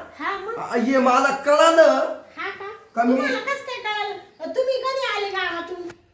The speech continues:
Speaker 2: अहो, मी कधीच येईल हे. तू जेव्हा, अ, इकडं दरवाजा लावून तुम्ही मशागत करीत होते, तू अशी करायची, "आई, बाबू, आ, ऊ, आ,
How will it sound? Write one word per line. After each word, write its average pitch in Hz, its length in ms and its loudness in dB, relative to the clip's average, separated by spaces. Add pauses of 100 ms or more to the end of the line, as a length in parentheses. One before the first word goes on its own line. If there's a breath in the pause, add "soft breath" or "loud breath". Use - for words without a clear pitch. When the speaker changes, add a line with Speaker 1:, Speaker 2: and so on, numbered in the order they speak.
(140)
Speaker 2:
अहो, 233 180 2
मी 277 360 4
कधीच 277 380 6
येईल 294 480 2
हे. 294 300 4
तू 277 260 -2
जेव्हा, 277 600 4 (180)
अ, 220 340 6
इकडं 269 360 4
दरवाजा 262 540 6
लावून 294 540 4
तुम्ही 330 220 0
मशागत 262 580 2 (120)
करीत 240 320 2
होते, 262 560 4 (420 loud breath)
तू 254 160 0
अशी 247 320 2
करायची, 233 800 0 (140)
"आई, 294 340 4 (680)
बाबू, 190 380 -2 (880)
आ, 587 320 6 (280)
ऊ, - 400 2 (320)
आ, - 380 8